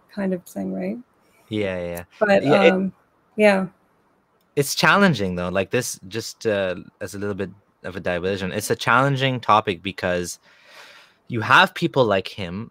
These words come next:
Speaker 2: that are using liberalism and democracy and freedom of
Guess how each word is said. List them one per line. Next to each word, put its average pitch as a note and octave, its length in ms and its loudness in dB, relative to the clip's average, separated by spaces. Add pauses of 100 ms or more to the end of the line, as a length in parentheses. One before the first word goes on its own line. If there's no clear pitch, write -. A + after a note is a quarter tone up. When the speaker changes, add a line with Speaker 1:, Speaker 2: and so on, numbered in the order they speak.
(120)
Speaker 2:
that G#2 400 -2
are G2 420 -2 (120)
using B2 720 0
liberalism F#2+ 1040 2
and F2+ 200 -8
democracy F#2 640 -4
and F2+ 180 -6
freedom A2 320 2
of F#2 280 -6